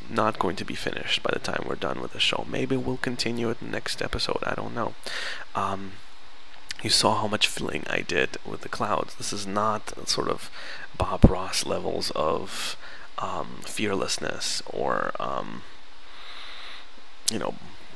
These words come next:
boldness, you know, just going into something and just boom, you know, like, that kind of technique, like, despite the fact that the paintings that they did produce may not have been sort of perfect paintings, is really admirable. But, you know,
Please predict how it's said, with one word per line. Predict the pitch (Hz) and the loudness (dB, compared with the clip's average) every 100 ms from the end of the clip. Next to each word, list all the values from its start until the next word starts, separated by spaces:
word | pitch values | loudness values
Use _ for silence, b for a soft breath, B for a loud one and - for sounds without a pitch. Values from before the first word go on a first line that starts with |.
| - - - - - 80 92 | -8 -8 -6 -6 -6 -6 4
boldness, | 104 95 98 69 55 - - - - - - | 6 6 4 0 -2 0 -2 -2 -4 -6 -6
you | 85 | -6
know, | - | -4
just | - - - | 2 2 2
going | - 55 65 | 0 0 0
into | 67 60 - | -2 -4 -4
something | - - 55 | -2 -2 -2
and | 50 | -2
just | - - 76 | -2 -2 2
boom, | 92 64 50 50 - - | 4 4 2 -4 -4 -4
you | 58 | -2
know, | 55 | 0
like, | 58 87 | 0 2
that | 104 110 | 0 2
kind | - 113 | 0 2
of | 95 | 2
technique, | 87 - 80 85 - - - | 2 0 -2 -2 -2 -6 -4
like, | - - - | -4 -4 -4
despite | - - 101 | -2 -2 -2
the | - | -2
fact | - - | 0 0
that | 92 | 0
the | - | 0
paintings | - 82 95 - 85 | 0 0 0 -2 -4
that | - | -4
they | - | -2
did | - - | -4 -2
produce | - - 73 - | -2 0 0 -2
may | 78 92 | -2 -2
not | - - | 0 -2
have | - - | -2 -2
been | 71 65 B B B | -2 -2 B B B
sort | - - | -2 -2
of | - | 4
perfect | - 80 - - - | 6 6 2 -2 2
paintings, | - - - - - B B B | 2 2 -2 -2 -4 B B B
is | - 73 - | 0 2 0
really | - 78 - - | 2 2 2 2
admirable. | - - 60 50 - - - - - - | 0 -2 0 0 0 -4 -4 -6 -6 0
But, | 80 55 - - - - - | 2 2 0 0 -2 -2 -4
you | - - | -4 -2
know, | - | -2